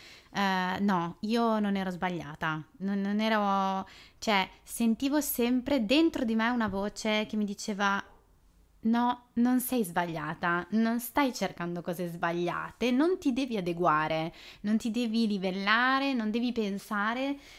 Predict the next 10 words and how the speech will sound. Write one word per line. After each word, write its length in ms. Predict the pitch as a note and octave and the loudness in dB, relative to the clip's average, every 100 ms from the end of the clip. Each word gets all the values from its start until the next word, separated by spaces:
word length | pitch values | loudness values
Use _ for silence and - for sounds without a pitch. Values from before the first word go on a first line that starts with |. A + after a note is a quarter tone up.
| - | -12
eh, 680 | G#3 G3+ G3 G3 F#3+ F#3+ F#3 G3 | -6 -4 -4 -6 -8 -8 -10 -4
che 180 | C#4+ | 2
la 140 | C#4+ B3 | 4 4
normalità 1080 | A#3+ A#3+ A3+ G#3+ G#3+ - A3 G3 G#3 B3+ D4 | 2 2 2 2 0 -2 -2 0 0 0 -2
sia 300 | - A#3 G#3 | -4 -4 -4
quello 360 | - A3+ A3+ | -2 0 0
che 120 | B3 - | -2 -6
ti 100 | F3 | -10
è 40 | |
richiesto." 760 | D#3 D3+ C#3 - - D3 C#3+ | -10 -12 -14 -14 -10 -10 -10